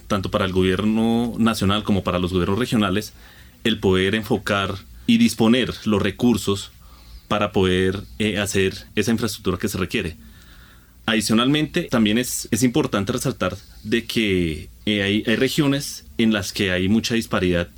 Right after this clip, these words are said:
en, en ese, en ese manejo. Hay regiones que son muy ricas, eh, sobre todo por la parte de la explotación de los recursos mineros, mineroenergéticos,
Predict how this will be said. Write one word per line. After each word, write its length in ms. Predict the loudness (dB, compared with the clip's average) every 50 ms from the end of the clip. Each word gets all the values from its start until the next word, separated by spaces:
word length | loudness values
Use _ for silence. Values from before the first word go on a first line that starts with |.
| -4
en, 180 | -2 -2 -2 -2 -2
en 140 | 0 0 0
ese, 360 | 0 -2 -2 -4 -4 -2 -2
en 80 | -2
ese 160 | -2 -2 -2 -2
manejo. 400 | 0 0 -2 -2 -4 -6 -10 -10 -16 -20 -20 -20 -20 -20 -20 -20 -20 -20 -20 -20 -20 -12 -8
Hay 280 | -4 -2 0 0 0 2
regiones 440 | 0 0 0 0 0 0 0 0 -2
que 100 | -4 -2
son 140 | 0 2
muy 140 | 2 2 2
ricas, 640 | 2 2 0 -2 -2 -4 -4 -4 -4 -8 -10 -10 -10 -8 -4
eh, 300 | -2 -2 0 0 -2 -2
sobre 220 | -2 -4 -4 -2
todo 180 | -2 -2 -2 -2
por 140 | -2 -2
la 80 | -2 -2
parte 320 | -2 -2 -4 -4 -2 0
de 180 | 0 2 2 0
la 240 | 0 -2 -4 -4 -6 -10 -16 -20 -20 -20 -20 -20 -20 -20 -12 -10
explotación 520 | -8 -6 -4 -4 -2 -2 -2 -2 0 0
de 80 | 2 2
los 140 | 0 0 -2
recursos 720 | -4 -8 -4 -2 -2 -2 -2 -2 0 0 0 0 -2 2
mineros, 720 | 4 4 4 4 4 2 2 2 0 0 0 -2 -4 -2 0
mineroenergéticos, 920 | 2 2 2 2 2 0 0 0 0 -2 -2 -2 -4 -4 -4 -4 -4 -4